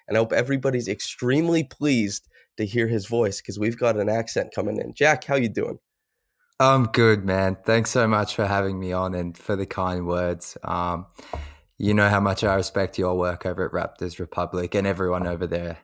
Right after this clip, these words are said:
Speaker 2: Um, so, yeah, thanks so much for having me on, and, yeah, let's chop up the game.
Speaker 1: Yeah, so the first thing I wanna ask you,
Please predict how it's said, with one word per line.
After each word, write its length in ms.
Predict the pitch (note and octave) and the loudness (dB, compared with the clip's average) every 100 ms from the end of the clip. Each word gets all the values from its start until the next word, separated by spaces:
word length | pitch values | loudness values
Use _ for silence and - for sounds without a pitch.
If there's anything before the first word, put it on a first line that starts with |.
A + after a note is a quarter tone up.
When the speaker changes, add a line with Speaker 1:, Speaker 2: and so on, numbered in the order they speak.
| _ - | _ -10
Speaker 2:
Um, 320 | F2 F2 E2+ E2+ | -6 -4 -6 -8
so, 400 | - F2 E2+ E2 _ _ _ _ | -6 -2 -2 -4 _ _ _ _
yeah, 200 | G#2+ A2+ | 2 2
thanks 280 | F#2+ A2+ G#2 | 2 0 0
so 140 | - G#2+ | 0 0
much 220 | G2+ - | -2 -2
for 60 | |
having 220 | G#2 G2+ F#2+ | -2 -2 -2
me 140 | F#2+ | 0
on, 280 | F#2+ G#2 A2+ | 0 0 -2
and, 260 | F2+ E2+ - - - | -4 -6 -10 -20 -10
yeah, 180 | F#2+ | -6
let's 200 | F#2+ F#2 | -4 -6
chop 240 | - F#2+ F#2+ | -4 -4 -2
up 140 | F#2+ | -6
the 80 | F#2+ | -6
game. 400 | F2+ F#2 G#2+ E2 - _ _ _ _ _ - | -4 -2 -2 -4 -10 _ _ _ _ _ -2
Speaker 1:
Yeah, 260 | C3+ A#2 - | 0 0 -2
so 420 | - B2+ B2 - - | -2 0 0 -2 -6
the 140 | A2+ | -6
first 220 | - F#3 | -4 -6
thing 120 | F3 | -2
I 40 | B2+ | 0
wanna 140 | A2 | 2
ask 260 | G2+ G2+ - | 0 -2 -6
you, 200 | - | -14